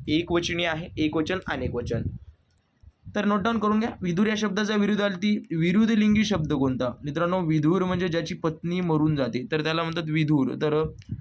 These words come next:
विधवा त्याचं विरुद्धलिंगी होतं. तसेच खालीलपैकी कोणता शब्द गौरव या शब्दास समानार्थी नाही? तर गौरव या शब्दास समानार्थी शब्द नसणारा म्हणजे अधिकार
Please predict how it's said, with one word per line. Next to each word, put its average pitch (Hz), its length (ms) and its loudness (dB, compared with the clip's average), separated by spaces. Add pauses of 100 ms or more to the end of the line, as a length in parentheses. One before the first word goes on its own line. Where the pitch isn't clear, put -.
(160)
विधवा 160 320 2
त्याचं 180 240 0
विरुद्धलिंगी 175 640 -2 (160)
होतं. 160 300 -2 (920)
तसेच 202 320 0
खालीलपैकी 202 580 0 (340)
कोणता 180 260 2
शब्द 185 260 0
गौरव 165 480 2
या 202 140 2
शब्दास 180 400 0
समानार्थी 165 640 0
नाही? 147 240 -2
तर 180 500 -6
गौरव 160 340 2
या 175 60 2
शब्दास 160 340 -2
समानार्थी 156 420 0
शब्द 147 280 -2 (580)
नसणारा 143 560 -2
म्हणजे 151 280 -2 (360)
अधिकार 143 480 0